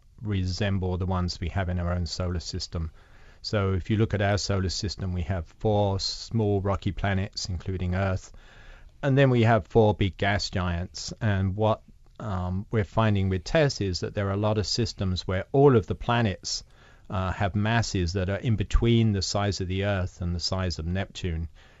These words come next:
you know, planets we just don't have in our own solar system. And in fact, one system that I, I'm particularly interested in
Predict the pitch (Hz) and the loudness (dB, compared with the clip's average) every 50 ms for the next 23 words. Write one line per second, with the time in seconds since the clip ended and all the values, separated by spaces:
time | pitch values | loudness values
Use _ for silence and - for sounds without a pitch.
0 | - - 101 90 85 - - 131 127 117 107 90 - - 92 87 92 87 - - | -12 -6 -4 -4 -2 -2 0 0 2 0 0 -2 -4 -6 -4 -4 -4 -4 -2 -2
1 | 92 90 90 - - - 92 92 90 90 85 85 85 85 87 90 87 80 - - | -2 -2 -2 -4 -4 -2 -2 -2 0 -2 -2 -2 -2 -2 -2 -2 -2 -4 -4 -2
2 | 92 90 92 92 85 - - - 82 - - 85 82 82 80 - - - - - | -2 -2 -2 -2 -4 -6 -8 -8 -8 -8 -8 -6 -6 -6 -6 -10 -14 -20 -20 -20
3 | - - - - - 98 90 87 80 - 110 101 104 - - - 104 98 98 95 | -20 -20 -16 -8 -2 -2 0 0 2 2 2 2 2 0 -2 0 0 2 2 0
4 | - - 113 101 - - - 98 95 92 92 92 95 - - 101 92 87 - - | 0 0 0 0 0 0 0 0 0 0 0 -2 -4 -4 -4 -6 -6 -6 -8 -16
5 | - - - - 101 95 87 - - - 110 101 - 107 98 92 95 90 - - | -20 -12 -6 -2 -2 -2 -2 -2 -2 -2 -2 -2 -2 -2 -2 -2 -2 0 0 -2
6 | 95 90 - - 90 90 92 90 90 92 | -2 -2 -2 -4 -4 -2 -2 0 -2 -2